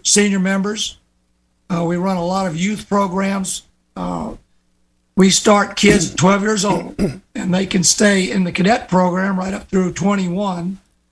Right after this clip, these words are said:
And then, of course, become a senior member. But when I say senior, I don't mean old. I just mean over twenty-one. And then, uh, emergency services on the right there. Search and rescue and then communications is right there at the top of our responsibilities.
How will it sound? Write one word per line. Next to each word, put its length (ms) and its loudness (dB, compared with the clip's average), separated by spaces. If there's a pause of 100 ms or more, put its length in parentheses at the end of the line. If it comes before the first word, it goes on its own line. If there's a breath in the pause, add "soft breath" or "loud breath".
(680)
And 80 -2
then, 120 -2
of 80 -8
course, 240 0
become 280 0
a 60 -4
senior 380 0
member. 420 -4 (380)
But 120 -8
when 160 2
I 60 2
say 240 -2
senior, 380 0
I 100 -4
don't 180 -4
mean 220 0
old. 540 -2 (340)
I 60 -8
just 180 -6
mean 160 0
over 240 -2
twenty-one. 800 -2 (1080)
And 220 2
then, 240 -2
uh, 340 -4 (520)
emergency 420 0
services 560 -2
on 160 -2
the 80 -4
right 300 -2
there. 340 -4 (580)
Search 360 0
and 100 0
rescue 500 0
and 120 -2
then 100 -6
communications 840 -2
is 160 -4
right 200 0
there 140 0
at 120 -4
the 80 -6
top 380 0
of 160 -4
our 160 -2
responsibilities. 1040 -2